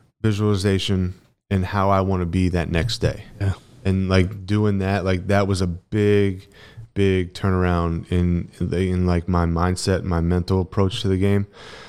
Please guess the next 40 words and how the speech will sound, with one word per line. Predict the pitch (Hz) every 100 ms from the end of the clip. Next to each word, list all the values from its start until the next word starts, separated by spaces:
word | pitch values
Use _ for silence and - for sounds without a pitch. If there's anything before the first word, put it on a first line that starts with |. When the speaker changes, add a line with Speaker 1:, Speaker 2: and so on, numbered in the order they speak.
| - -
Speaker 1:
was | - 95 92 87 - - - -
starting | - 101 95 92
to | 90
meditate, | 92 95 92 101 92
starting | - 98 92 90
to, | 85 85 92
like, | 98 87 87 - _ _ _
breath | 98 92 -
work. | 98 95 92 - - - - - - _ _
Not | 98 110
only | 120 117 110
at |
nighttime, | 104 110 107 95
like, | 95 92
I'll | 92
do | 101 98
it | 90
before | 80 98 92
the |
game, | 92 95 92
like, | 90
when | - 92
I'm | 90 87
sitting | 95 90
in |
my | 87
locker, | 87 87 87
but, | 90 85
like, | 85 85 - - _ _
when | 90 87
I | 87
have | 92 90
a |
bad | 87 92 90
game, | 98 95 85 82
that's, | 90 85 - -
that's | - 85 85
my | 95 85
go-to. | 87 69 92 -
Speaker 2:
Yeah. | 110 101